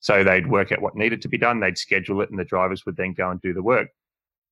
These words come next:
So if a delivery didn't happen for some reason because the, the driver or the delivery driver didn't feel it was safe, then they knew that they were gonna have to explain themselves back to someone at a call centre over the phone.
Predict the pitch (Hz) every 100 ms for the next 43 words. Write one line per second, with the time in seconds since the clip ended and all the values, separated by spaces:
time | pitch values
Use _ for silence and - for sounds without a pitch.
0 | _ - 151 143 139 156 202 226 202 135
1 | 131 107 101 120 123 101 92 98 - 95
2 | 90 117 131 101 90 95 98 90 - -
3 | 95 101 101 85 95 101 110 107 95 90
4 | - - 98 82 90 101 107 104 101 98
5 | 95 92 - _ - 120 104 98 110 104
6 | 101 101 - 131 107 104 _ _ _ _
7 | - 117 170 170 101 110 131 117 107 104
8 | 107 104 107 - 101 - - 98 104 113
9 | 110 - 107 104 - 101 98 - 104 107
10 | 101 104 98 131 - 107 107 120 135 151
11 | 113 110 104 101 120 180 302